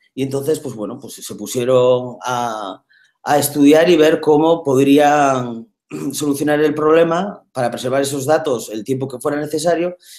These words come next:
y de ahí surge el modelo oies, que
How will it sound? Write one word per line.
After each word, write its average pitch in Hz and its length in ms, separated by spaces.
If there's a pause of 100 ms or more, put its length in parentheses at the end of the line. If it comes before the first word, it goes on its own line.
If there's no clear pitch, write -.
y 139 100
de 139 80
ahí 151 160
surge 156 360
el 143 100
modelo 127 380
oies, 156 720 (540)
que 135 480